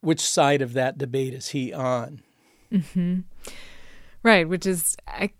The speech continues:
Speaker 2: I can see how that's an enduring debate and a complex one, because folklore in itself, um, where do you draw the line exactly, I guess is the question. I mean, what is genuine? What counts as authentic?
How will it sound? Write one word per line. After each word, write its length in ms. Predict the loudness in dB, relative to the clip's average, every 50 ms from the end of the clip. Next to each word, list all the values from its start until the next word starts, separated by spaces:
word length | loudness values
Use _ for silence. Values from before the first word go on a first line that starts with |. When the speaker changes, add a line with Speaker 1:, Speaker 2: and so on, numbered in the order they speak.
| -4 0
Speaker 2:
I 80 | 0 4
can 180 | 8 8 6
see 160 | 8 8 6
how 100 | 6 8
that's 260 | 8 6 4 4 4 0
an 100 | 0 0
enduring 540 | 2 0 0 2 2 2 2 2 2 2
debate 400 | 0 0 2 2 2 2 2 0
and 240 | -2 -4 -6 -6 -8 -10 -14 -20 -20 -16 -12
a 80 | -12 -8
complex 760 | -4 -4 -4 -4 -4 -4 -4 -4 -4 -4 -10 -12 -12 -14 -16 -20 -20 _ -8 -4
one, 420 | -2 -2 0 0 -2 -2 0 2 2
because 340 | 2 2 2 0 0 0
folklore 640 | -4 -4 -2 0 0 0 0 0 0 4 4 6 6
in 100 | 6 4 2
itself, 720 | 0 -4 -4 -2 0 0 2 0 0 -2 -4 -8 -12 -12 -14 -14 _ _ _ _
um, 360 | -8 -8 -6 -4 -4 -6 -8 _ _ -2
where 220 | 2 4 6 8
do 60 | 6
you 60 | 6
draw 180 | 6 6 4 4
the 100 | 4 4
line 240 | 2 2 2 2 2
exactly, 440 | 2 2 2 0 0 0 0 0 0
I 60 | 0
guess 200 | -2 -4 -4 -4
is 100 | -6 -6
the 80 | -6
question. 480 | -4 -2 -4 -2 -2 -2 -2 0 2 2
I 40 | 2
mean, 320 | 2 2 2 0 -2 -4 -6 -16 -10
what 280 | -6 2 4 4 6 6
is 160 | 4 2 2
genuine? 640 | 2 2 2 2 2 0 0 0 -2 -2 -2 -2 -4 -2
What 240 | 4 6 6 6 4
counts 480 | 2 -2 0 0 2 2 0 -2 0 0
as 120 | 2 4
authentic? 720 | 4 2 2 2 2 0 2 2 2 0 0 0 -10 -18